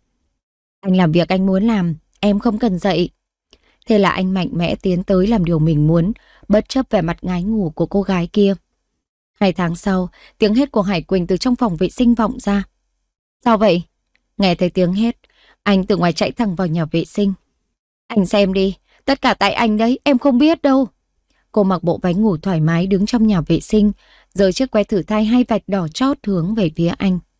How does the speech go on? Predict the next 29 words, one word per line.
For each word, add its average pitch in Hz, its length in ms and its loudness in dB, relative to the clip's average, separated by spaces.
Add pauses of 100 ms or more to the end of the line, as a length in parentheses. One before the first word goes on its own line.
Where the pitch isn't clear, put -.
(600)
Anh 196 160 0
ngớ 180 140 2
người 190 220 0
một 156 280 -4
lúc, 233 160 -2 (460)
đi 208 140 2
đến 180 160 0
chỗ - 180 -4
cô 202 260 -2
rồi 196 160 -2
kéo 190 200 -2
cô 247 260 0
vào 180 80 -2
trong 226 240 -2
lòng, 190 220 -2 (520)
cúi 185 220 2
xuống, 190 360 -2 (220)
hôn 208 240 2
lấy 190 140 2
đôi 233 140 2
môi 233 200 2
mỏng 208 240 0
của 165 200 -4
cô. 202 320 0 (600)
Mặt 196 180 0
cô 190 120 0
đỏ 196 160 0
hồng 156 260 -2
lên, 175 300 0